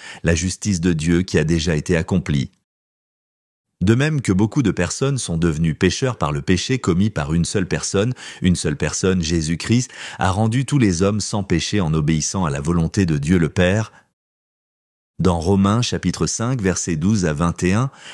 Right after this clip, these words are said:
l'apôtre Paul explique la structure du salut à travers le contraste entre une seule personne, Adam, et une seule personne, Jésus-Christ. Ce passage révèle clairement la raison pour laquelle toute l'humanité est devenue pécheresse,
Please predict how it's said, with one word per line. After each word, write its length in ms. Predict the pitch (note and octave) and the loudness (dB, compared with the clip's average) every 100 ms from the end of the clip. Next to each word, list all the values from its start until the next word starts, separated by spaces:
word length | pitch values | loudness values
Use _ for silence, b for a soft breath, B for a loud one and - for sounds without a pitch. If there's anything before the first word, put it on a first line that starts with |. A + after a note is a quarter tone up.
| B | B
l'apôtre 440 | G#2+ G#2+ C3+ C3 | 0 2 0 0
Paul 240 | A2 C3+ B2+ | 0 2 0
explique 400 | E2+ - A2+ A2 | 0 -2 -4 -2
la 120 | D#2+ | -4
structure 460 | - G2 - G2+ D#2 | 0 -4 0 0 0
du 100 | D2 | -4
salut 340 | - E2 A#2+ B B B | -2 0 0 B B B
à 120 | F#2 | -4
travers 360 | - A2 A#2+ A2+ | 0 0 2 0
le 100 | E2 | 0
contraste 540 | F2+ E2 F#2 A2 - | -2 0 0 -2 -4
entre 180 | D2 - | -8 -2
une 120 | D#2 | -4
seule 200 | - F#2+ | 0 0
personne, 480 | E2 D#2 - G2 A#2+ B B B | 0 -4 -2 0 0 B B B
Adam, 400 | F#2 E2 F2+ A2+ B B B | -2 0 0 -2 B B B
et 80 | G#2+ | 2
une 100 | A#2+ | 2
seule 240 | - C3+ | 2 0
personne, 420 | G2+ - - A2+ A2+ | 0 -2 0 -2 0
Jésus-Christ. 680 | E2 E2+ C#2+ B1+ - C2+ - _ _ | 0 0 -2 -6 -6 -8 -12 _ _
Ce 140 | - | -4
passage 440 | F2 G2 - A#2 F#2+ | 0 0 -2 -4 -2
révèle 380 | F2+ E2+ F2+ E2+ | 0 2 0 0
clairement 380 | A2 G2 A2+ | 0 0 0
la 120 | G#2 D#2+ | 0 0
raison 320 | F2 F#2 B2 | 0 0 -4
pour 160 | F2+ | -4
laquelle 420 | E2 E2+ - A2+ G2 | -4 -2 0 0 0
toute 180 | B2 | -4
l'humanité 540 | A2 F#2 F2 F2 - C3 | 0 2 2 0 0 -2
est 180 | F#2+ F2+ | -2 -2
devenue 300 | E2+ E2+ D2+ | 0 0 0
pécheresse, 600 | E2 - D#2+ F2 - | -2 0 -2 -2 -4